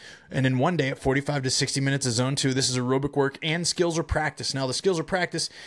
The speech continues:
need to be watched over very closely. They need to be guided, um, by either program design or by a very disciplined individual so that it doesn't turn into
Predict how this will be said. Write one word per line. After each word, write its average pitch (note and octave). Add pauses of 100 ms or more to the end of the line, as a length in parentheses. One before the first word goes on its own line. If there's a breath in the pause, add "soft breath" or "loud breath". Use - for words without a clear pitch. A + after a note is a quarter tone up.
(120 loud breath)
need D#3+
to D#3
be D3+
watched C#3+
over C3
very B2
closely. B2+
They A#2
need B2
to B2+
be A#2+
guided, A#2+ (360 loud breath)
um, A#2
by B2
either C3
program C3
design A#2+
or C3
by A2+
a A2
very A#2
disciplined A#2
individual A#2
so C#3+
that B2+
it A#2+
doesn't B2+
turn B2+
into A#2+